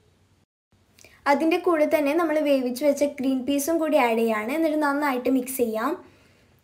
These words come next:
ഇനി ഇതിലേക്ക് രണ്ട് പച്ചമുളകും കൂടി ആഡ് ചെയ്യുന്നുണ്ട്. എരിവിനനുസരിച്ച് നിങ്ങൾക്ക് കൂട്ടാം. പിന്നെ, ആ, ആവശ്യത്തിന് ഉപ്പും കൂടി ആഡ് ചെയ്യാം.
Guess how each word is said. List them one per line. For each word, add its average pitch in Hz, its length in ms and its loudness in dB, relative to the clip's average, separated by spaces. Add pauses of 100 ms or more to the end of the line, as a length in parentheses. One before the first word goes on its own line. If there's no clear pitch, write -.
(340)
ഇനി 311 120 2
ഇതിലേക്ക് 302 380 2
രണ്ട് 311 320 4
പച്ചമുളകും 269 680 2
കൂടി 269 180 2
ആഡ് 214 220 0
ചെയ്യുന്നുണ്ട്. 240 400 2
എരിവിനനുസരിച്ച് 277 1000 0
നിങ്ങൾക്ക് 285 360 0
കൂട്ടാം. 269 540 2
പിന്നെ, 370 200 2 (160)
ആ, 269 440 -4
ആവശ്യത്തിന് 262 460 0
ഉപ്പും 247 280 -2
കൂടി 247 200 2
ആഡ് 226 200 2
ചെയ്യാം. 226 500 -4